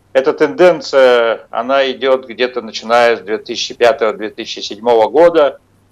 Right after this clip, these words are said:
вот, когда было, значит, э, сначала превышало количество въезжающих над уезжающими, а потом постепенно-постепенно, значит, приобрело вот такой отрицательный баланс, скажем так. Ну, во-первых, надо понимать, что,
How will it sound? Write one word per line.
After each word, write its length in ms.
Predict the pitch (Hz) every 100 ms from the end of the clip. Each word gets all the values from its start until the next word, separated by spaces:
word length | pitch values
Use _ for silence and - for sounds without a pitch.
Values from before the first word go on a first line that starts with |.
| _
вот, 400 | 127 127 117 -
когда 320 | 113 113 127
было, 280 | 120 127 110
значит, 360 | 107 110 110 -
э, 320 | 110 107 104 98
сначала 760 | - 117 135 123 113 107 - _ _ -
превышало 880 | 123 117 - 156 170 160 143 135 - _ _ - -
количество 500 | 135 135 135 139 131
въезжающих 840 | 123 120 127 127 120 - 117 -
над 360 | 117 113 - -
уезжающими, 1120 | - 117 120 107 117 113 107 - 107 104 104
а 220 | 101 107
потом 320 | 117 123 151
постепенно-постепенно, 1200 | - 127 - - 139 127 120 117 - - 160 156 131
значит, 300 | 120 110 -
приобрело 520 | 113 120 110 117 135
вот 180 | 120 113
такой 400 | 104 120 117 113 - _
отрицательный 840 | 120 110 120 107 120 113 110 98 104
баланс, 640 | 98 110 101 - - - _ _ _
скажем 300 | 110 104 101
так. 280 | - 95 -
Ну, 100 | 139
во-первых, 340 | 170 165 -
надо 180 | 143 135
понимать, 460 | 139 131 135 135 135
что, 580 | - 123 123 117 113